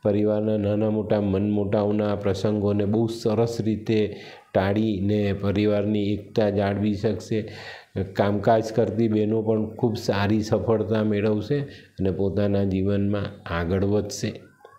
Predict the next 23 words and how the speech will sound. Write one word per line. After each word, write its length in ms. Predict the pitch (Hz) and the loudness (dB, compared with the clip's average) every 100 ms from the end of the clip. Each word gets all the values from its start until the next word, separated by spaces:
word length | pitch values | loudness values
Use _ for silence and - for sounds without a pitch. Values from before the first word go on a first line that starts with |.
| - - - - - | -20 -20 -20 -6 -2
તો 60 | |
મિત્રો, 300 | 98 95 95 | 0 0 0
હવે 280 | 92 95 95 | 2 2 2
જોઈએ 320 | 92 92 95 | 0 0 0
વિદ્યાર્થી. 640 | 92 87 82 92 87 101 | 0 -2 0 0 0 -2
વિદ્યાર્થી 540 | 92 98 113 120 117 127 | -2 0 2 2 2 0
મિત્રો 320 | 110 107 110 | 0 -2 0
માટે 280 | 113 107 98 | 0 0 0
પણ 180 | 110 104 | 0 0
આ 80 | |
અઠવાડિયું 460 | 101 98 107 104 107 | -2 0 0 0 -2
ખરેખર 500 | - 90 92 - 104 | -2 -2 0 0 -2
સારું. 400 | 95 90 85 85 - - - - - | -2 -4 -6 -8 -12 -20 -20 -20 -6
મન 340 | 98 104 117 120 | 0 2 2 2
એકાગ્ર 600 | 113 - 113 107 110 101 | 0 2 2 2 2 2
રાખજો. 500 | 95 82 78 76 - - - - | 2 0 -4 -6 -10 -18 -20 -4
બાકીની 540 | 107 104 104 120 117 113 | 0 0 0 0 2 0
ઇતર 280 | 117 113 | 0 0
પ્રવૃત્તિઓમાંથી 1080 | 113 110 110 113 110 110 110 113 110 - 113 | 0 0 0 0 0 0 2 2 0 0 -2
ધ્યાન 380 | 98 113 110 110 | 0 0 2 0
હટાવીને 540 | 107 110 113 110 110 | 0 0 2 2 0
અભ્યાસમાં 600 | 104 90 107 107 120 113 | 0 2 2 2 0 0
જોડાશો 680 | 110 110 120 117 110 98 | 2 2 4 2 0 -2